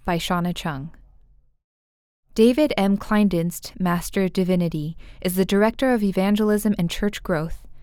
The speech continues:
Chesapeake Conference of Seventh-day Adventists, Columbia, Maryland, United States. As ministers,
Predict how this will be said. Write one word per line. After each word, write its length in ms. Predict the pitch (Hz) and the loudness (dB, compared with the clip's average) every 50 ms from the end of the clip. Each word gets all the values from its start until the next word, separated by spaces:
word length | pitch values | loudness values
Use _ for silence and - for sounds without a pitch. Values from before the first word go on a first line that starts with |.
| - - - - | -20 -20 -14 -4
Chesapeake 460 | - - 208 - 240 233 - 247 - | -2 0 0 0 0 -2 -2 -6 -6
Conference 500 | - - - 185 180 - - 185 185 - | -6 -4 -2 -4 -2 -2 -4 -4 -2 -4
of 80 | 160 - | -6 -8
Seventh-day 440 | - - 175 170 180 180 - 190 | -4 -4 -2 0 0 -2 0 0
Adventists, 840 | 175 160 156 156 - 151 165 - - 165 165 - - - - - - - - - - - - - | 0 0 -2 -2 -4 -6 -4 -2 -4 -4 -4 -6 -12 -14 -16 -16 -16 -18 -20 -20 -20 -20 -18 -16
Columbia, 760 | - - - 190 190 190 190 196 196 202 196 196 196 196 185 - - - | -6 -2 0 2 2 2 2 2 0 0 0 -2 -4 -6 -8 -12 -12 -4
Maryland, 680 | 170 175 170 170 170 160 156 156 156 151 160 170 - - - - - - - - - | -2 0 0 0 -2 -2 -4 -6 -6 -6 -8 -8 -10 -14 -18 -18 -18 -18 -18 -12 -4
United 440 | - 180 175 170 165 160 151 160 - | -2 -2 0 0 -2 -4 -6 -8 -10
States. 540 | - - 151 139 - - - - - - - - - - - - - - - - - - _ _ _ _ _ _ _ _ _ _ _ _ _ _ _ _ _ _ _ _ _ _ _ _ _ _ _ - - - - - - - - - | -10 -10 -10 -10 -10 -12 -16 -20 -20 -20 -20 -20 -20 -20 -20 -20 -20 -20 -20 -20 -20 -20 _ _ _ _ _ _ _ _ _ _ _ _ _ _ _ _ _ _ _ _ _ _ _ _ _ _ _ -20 -20 -20 -20 -20 -20 -20 0 2
As 180 | 214 214 202 - | 2 2 4 4
ministers, 840 | 220 254 262 262 247 240 - - 170 160 160 160 160 165 - - | 4 6 6 4 2 0 0 -4 -4 -4 -4 -6 -6 -8 -12 -16